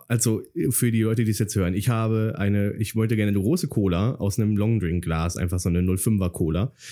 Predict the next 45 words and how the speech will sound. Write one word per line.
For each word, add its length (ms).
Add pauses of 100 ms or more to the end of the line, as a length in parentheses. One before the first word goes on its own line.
(100)
Die 120
hatten 160
aber 160
nur 100
null 160
dreiunddreißiger 640
Flaschen. 480
So, 220
dann 160
habe 100
ich 80
gefragt, 280
ob 100
sie 80
mir 60
das 100
nicht 100
einfach 220
alles 220
in 80
ein 140
Glas 180
kippen 240
kann. 260 (720)
Hat 180
sie 80
getan, 520 (100)
hat 100
mir 80
das 140
vorbeigebracht. 680 (120)
So, 200
jetzt 160
kriegte 220
ich 120
ein 200
Glas, 540 (260)
ein 80
Glas, 400
ein 60
großes 340
Glas 300
Cola, 240
nicht 160
wahr? 320